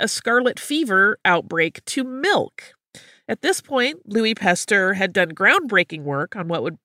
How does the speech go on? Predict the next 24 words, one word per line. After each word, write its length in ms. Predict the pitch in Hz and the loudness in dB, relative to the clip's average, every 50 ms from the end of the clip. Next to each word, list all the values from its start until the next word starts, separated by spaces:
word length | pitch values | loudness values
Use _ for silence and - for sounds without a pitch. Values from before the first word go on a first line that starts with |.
| _ | _
come 200 | - - 190 170 | -8 -6 -6 -6
to 60 | 170 165 | -4 -4
be 120 | 175 160 | -6 -4
known 320 | 147 151 160 196 220 196 | -2 0 0 0 0 -2
as 100 | 185 - | -4 -4
pasteurization, 960 | - - 147 143 147 - - 147 151 156 151 226 254 262 - - 196 175 156 156 | -2 0 0 0 0 -2 -6 -8 -8 -4 -2 0 0 0 0 -2 -2 -2 -2 0
but 240 | 175 170 156 - _ - - - - _ | 0 0 0 0 _ -18 -20 -20 -20 _
he 260 | _ - - 285 285 247 | _ -8 -4 -2 0 0
was 180 | 262 254 214 | 0 0 -2
doing 380 | 202 202 247 285 320 302 262 240 | -2 -2 0 0 2 0 0 0
this 240 | 220 226 226 - - | 0 0 0 0 0
work 240 | 208 196 190 - | 0 0 -2 -2
in 80 | 196 170 | -4 -6
the 80 | 185 185 | -6 -6
context 640 | - - 196 180 175 170 196 165 165 - - 190 | -4 -2 0 0 0 0 0 -2 -2 -2 -4 -6
of 80 | 180 - | -6 -4
fermentation. 1120 | - 185 160 160 143 147 143 139 - - 226 233 233 - - 147 123 98 80 - - - _ _ _ _ _ _ - | -4 -4 -4 -4 -4 -8 -10 -12 -8 -4 -2 -2 -2 -2 -4 -4 -6 -6 -8 -16 -20 -20 _ _ _ _ _ _ 0
The 100 | 190 196 | 2 2
idea 360 | 190 196 196 240 247 247 233 | 2 2 2 4 4 4 4
that 200 | 202 185 - - | 4 2 0 0
milk 360 | 175 170 175 185 214 247 - | -2 0 2 4 4 2 2
should 160 | - - 269 | 0 -2 0
be 100 | 254 254 | -2 -2
pasteurized, 880 | 247 262 254 254 254 - - 277 254 247 247 240 240 240 247 - - | 0 2 2 2 2 2 0 2 2 4 4 4 2 2 0 -2 -6